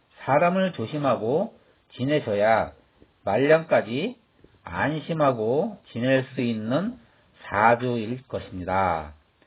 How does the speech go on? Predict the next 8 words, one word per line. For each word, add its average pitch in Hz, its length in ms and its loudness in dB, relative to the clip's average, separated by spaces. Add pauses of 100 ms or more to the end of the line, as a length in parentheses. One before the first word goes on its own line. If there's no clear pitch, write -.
(440)
감사합니다. 131 1000 2 (380)
윤철중 175 880 -2
사주 131 540 2 (120)
티비였습니다. 95 960 -4 (680)
오늘도 170 600 2 (920)
시청해 185 600 2
주셔서 135 640 2 (340)
감사드립니다. 101 1400 0